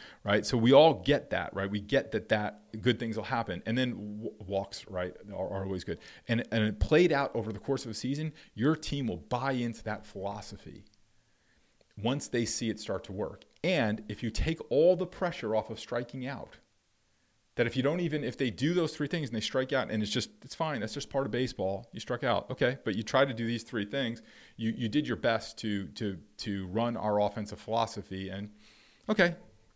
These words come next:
Like, that is a complete, total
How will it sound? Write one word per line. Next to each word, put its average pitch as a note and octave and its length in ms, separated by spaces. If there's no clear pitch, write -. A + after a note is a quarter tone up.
Like, A#2 240
that A#2+ 240
is C#3 100
a B2 60
complete, C3 720
total B2 560